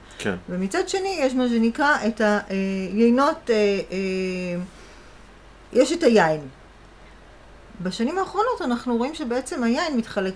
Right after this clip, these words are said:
Speaker 2: כבר לשתי קטגוריות. יש מה שנקרא יין להמונים, ויש יין, אה, שהוא איכותי יותר, יין שהופך להיות יין ברמות של יק-,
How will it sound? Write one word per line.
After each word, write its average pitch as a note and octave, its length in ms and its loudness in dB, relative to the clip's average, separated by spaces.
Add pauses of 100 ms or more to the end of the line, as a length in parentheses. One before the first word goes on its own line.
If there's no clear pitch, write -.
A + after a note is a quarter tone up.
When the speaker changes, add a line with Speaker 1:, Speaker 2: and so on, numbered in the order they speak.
Speaker 2:
כבר F#3+ 180 -4
לשתי E3+ 260 -8
קטגוריות. - 680 -12
יש G#3+ 180 -4
מה A3 60 2 (100)
שנקרא F3+ 320 -2
יין F#3+ 340 0
להמונים, D#3+ 480 -2 (760)
ויש G#3 440 2
יין, C4 460 2 (100)
אה, E3+ 200 -4
שהוא F3 240 -4
איכותי F3 400 -6
יותר, C#4 500 2 (440)
יין F#3+ 280 0
שהופך G3+ 440 -4
להיות G#3+ 280 0
יין A#3 260 2
ברמות G3 440 -2
של F3+ 140 -6
יק-, F3+ 120 -4